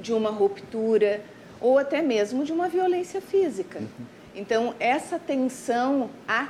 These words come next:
Speaker 1: tensão, é que eu preciso ter quando eu converso, quando eu me posiciono, quando eu trago a minha opinião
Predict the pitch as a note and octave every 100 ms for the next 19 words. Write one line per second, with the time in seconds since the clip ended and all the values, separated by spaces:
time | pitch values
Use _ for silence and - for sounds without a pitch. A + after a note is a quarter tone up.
0 | - - F#3 F#3 - F#3+ F#3 A#3+ - -
1 | - - - - G#3 - A3 G#3+ G#3+ A3
2 | A3 - G#3+ A3+ A3 G3 G3 C4 - -
3 | - - - - - - - - G#3+ A3+
4 | A#3 B3 G#3+ G3+ G#3+ A#3 A#3+ - - -
5 | - G3+ G3 F#3 G3 G3+ - G#3+ A3 F#3+
6 | F3+ F3+ F3+ F3+ F3 E3+ - G3+ G#3+ A3
7 | G#3+ A3+ G#3+ G#3 G#3+ G#3+ A3 B3 A#3 G3
8 | F3+ F3 E3 E3 E3 E3 C#3+ C#3